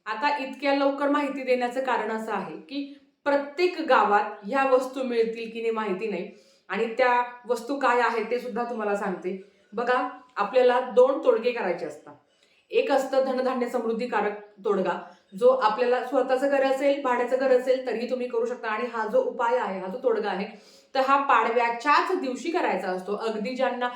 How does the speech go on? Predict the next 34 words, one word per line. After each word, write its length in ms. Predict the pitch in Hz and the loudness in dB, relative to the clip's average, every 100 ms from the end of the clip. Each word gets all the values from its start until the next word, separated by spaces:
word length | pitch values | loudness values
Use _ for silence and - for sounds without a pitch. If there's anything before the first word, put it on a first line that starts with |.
| - - - | -10 -20 -4
नाहीच 520 | 220 220 220 320 - | 0 0 0 -6 -6
शक्य 300 | 294 - 254 | -8 0 2
झालं, 340 | 247 190 190 196 - - _ | 4 2 2 -2 -8 -20 _
सुतक 320 | 349 349 294 | -8 -2 0
आहे, 340 | 226 208 202 214 | 0 0 -2 -2
मासिक 300 | 262 359 311 | -2 -4 -4
धर्म 260 | 247 226 | -2 -2
आहे, 340 | 202 196 202 214 | -4 -4 -6 -6
विटाळ 260 | 254 277 254 | -6 -2 -2
आहे, 440 | 220 196 208 - - _ | -2 -4 -8 -10 -20 _
तर 200 | 294 294 | -4 -2
त्यांनी 280 | 254 220 262 | -2 -2 -2
कुठल्याही 500 | 277 262 233 247 277 | -2 -6 -4 -2 -2
बुधवारी 440 | 262 247 226 220 | -2 -2 -2 -2
करावं. 380 | 277 269 - - - - _ _ | 0 0 -2 -4 -8 -14 _ _
आता 320 | 190 302 330 311 | -6 -4 -2 2
तोडगा 360 | 226 240 294 | 4 4 2
काय 200 | 285 240 | 2 0
आहे 200 | 214 220 | -2 -4
ते 100 | 214 | -6
तुम्हाला 240 | 196 185 180 | -6 -6 -6
सांगते. 320 | 180 156 175 | -8 -12 -8
अर्थात 360 | 214 208 254 285 - | -6 -4 -4 -4 -4
हा 60 | 240 | -2
आपल्या 420 | 247 233 233 233 | -2 -4 -6 -6
केंद्रातलाच 880 | 233 - 214 208 214 214 233 262 277 | -8 -2 -2 0 -2 -2 -2 -2 0
तोडगा 260 | 233 226 | -2 0
आहे. 180 | 214 220 - - - - _ _ | -2 0 -4 -6 -18 -20 _ _
कोणाचा 420 | 262 254 262 277 | 2 4 4 2
नंबर 420 | 262 247 240 254 | 2 0 2 2
देते 360 | 269 254 254 262 | 2 0 2 0
म्हणजे 220 | 254 226 | 0 0
स्पॉन्सर 400 | - 254 226 254 | -2 -2 0 0
व्हिडिओ 240 | 254 226 | 2 2